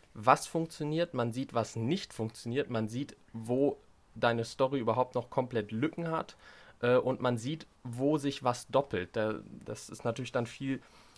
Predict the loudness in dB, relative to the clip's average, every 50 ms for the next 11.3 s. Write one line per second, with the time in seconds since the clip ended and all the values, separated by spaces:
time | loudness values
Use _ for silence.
0 | -10 -4 0 2 4 6 6 6 4 2 0 -4 -10 -8 -6 -6 -4 -2 0 0
1 | 0 0 -2 -4 -8 -8 -4 -2 0 0 0 0 0 0 -2 -2 -2 -4 -4 -4
2 | -8 -10 -8 -6 -6 -6 -6 -8 -4 0 2 2 2 2 0 -2 0 0 0 0
3 | -2 -2 -4 -4 -2 -2 -2 -2 -2 -6 -14 -20 -20 -20 -20 -20 _ -2 0 0
4 | 0 0 -2 -4 -4 -2 -4 -4 -4 -2 0 0 2 2 0 -2 -8 -14 -20 -20
5 | -20 _ -18 -14 -4 0 0 2 2 2 2 0 0 0 -4 -6 -10 _ -6 -2
6 | -2 -2 -2 -4 -6 -6 -4 -4 -6 -6 -6 -6 -6 -6 -4 -6 -4 -4 -6 -8
7 | -4 -2 0 0 0 0 -2 -2 -2 -2 -4 -6 -10 -10 -4 -2 0 2 2 0
8 | -2 -6 -16 -20 -20 -20 -20 -20 -20 _ _ _ _ _ _ 2 2 2 0 -2
9 | -4 -2 -2 -2 -2 -6 -10 -8 -4 0 0 2 2 2 2 0 -2 -2 0 0
10 | -2 -2 0 2 0 0 2 0 -2 -2 -2 -2 -2 0 2 2 2 2 0 -2
11 | -2 -2 -2 -2 -4